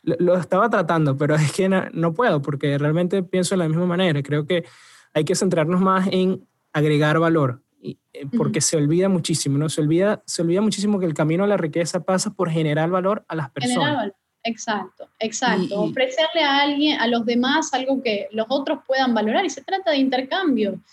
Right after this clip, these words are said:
Speaker 1: Exacto.
Speaker 2: Eh, la vida se trata de intercambio, ¿no? Que uno cambie algo, eh, por algo que uno valora, ¿no?
Speaker 1: Exacto.
Speaker 2: Este,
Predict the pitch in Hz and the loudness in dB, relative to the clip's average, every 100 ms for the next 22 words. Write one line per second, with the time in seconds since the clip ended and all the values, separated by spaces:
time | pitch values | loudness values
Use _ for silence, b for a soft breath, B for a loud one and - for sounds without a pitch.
0 | b b 156 220 240 202 - 214 - 381 | b b -4 0 -2 -4 -10 -14 -4 0
1 | 302 254 214 226 214 202 202 196 196 - | 0 0 -2 -2 0 -2 -4 -6 -8 -8
2 | 196 190 185 202 254 311 269 208 202 226 | -8 -8 -12 -6 -2 0 0 -2 -4 -2
3 | 294 277 233 240 262 262 247 262 294 311 | 0 0 0 -2 0 2 2 2 0 0
4 | 262 202 190 190 196 190 - - 208 - | 0 0 -4 -8 -10 -12 -18 -16 -14 -14
5 | - 220 220 254 262 262 233 220 214 285 | -8 -2 0 0 0 -2 -2 0 0 2
6 | 349 254 240 240 - 220 247 269 B B | 2 2 0 -4 -6 -4 -2 -4 B B
7 | 147 - 143 131 208 196 | -10 -4 -2 -2 -4 -8